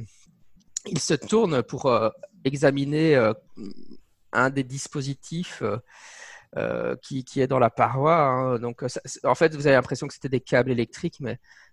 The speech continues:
maintenant qu'il se penche vers ces câbles, vous avez l'impression que c'est peut-être organique, comme si c'était des boyaux, euh, quelque chose qui pulse à l'intérieur. Euh, et, euh, il, il sort une, un, un, un outil que vous avez jamais vu, une,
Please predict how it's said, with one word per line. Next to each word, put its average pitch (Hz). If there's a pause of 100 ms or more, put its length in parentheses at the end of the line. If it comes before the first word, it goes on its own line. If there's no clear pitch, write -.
maintenant 135
qu'il -
se -
penche 147
vers 139
ces -
câbles, 139
vous 131
avez 123
l'impression 123
que 131
c'est 117
peut-être -
organique, 120
comme 117
si -
c'était -
des 120
boyaux, 110
euh, 110
quelque -
chose -
qui -
pulse -
à 127
l'intérieur. 117 (800)
Euh, 113
et, 120
euh, 117
il, 131
il 135
sort 151
une, 123
un, 113 (140)
un, 117
un 117
outil 131
que 147
vous 131
avez 110
jamais 113
vu, 120
une, 117